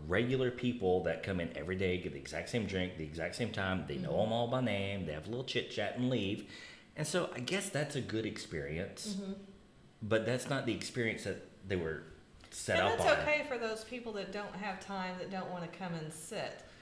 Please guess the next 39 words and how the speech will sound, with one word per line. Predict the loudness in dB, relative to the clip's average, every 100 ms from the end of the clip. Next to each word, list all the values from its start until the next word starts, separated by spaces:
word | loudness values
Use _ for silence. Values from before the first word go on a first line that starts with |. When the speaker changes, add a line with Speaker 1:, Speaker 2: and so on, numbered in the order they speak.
| -20 -10
Speaker 2:
But | -8 -8
for | -4 -2 -2
the |
people | -2 -6 -4 -2 -2 -2 0
Speaker 1:
Mm-hmm. | 2
Speaker 2:
that | 2 0
need | -2 -2 -4
the | -6
third | -2 0 0 -2
space, | -6 -2 0 0 0 4
Speaker 1:
Yeah. | 4 4 2 -6 -8
Speaker 2:
because | -4 0 2
I | 2 0 0
need | -2 -2
a |
third | -2 -2 -2 -2
space, | 2 6
Speaker 1:
Yep. | 6
Speaker 2:
and | 4
I | 0
don't | 0 -2
even | -2 -2
drink | -4 -6 -2
coffee. | 0 0 -4 -6 -4
Speaker 1:
Yeah. | 2 4 4
Speaker 2:
Like, | 0 -2 -4 -2
I, | -2 -2 -6 -2
I | 0
have | 2 0 0 -8
plenty | -4 -2 -2
of | -2
comfortable | -4 -4 -4 -4
places | -2 -2 -2 -4 -6
to | -6 -8
sit | -2 -2
at | -2 -2
my | -2
house. | -2 -4 -6 2
Speaker 1:
Yeah. | 4 4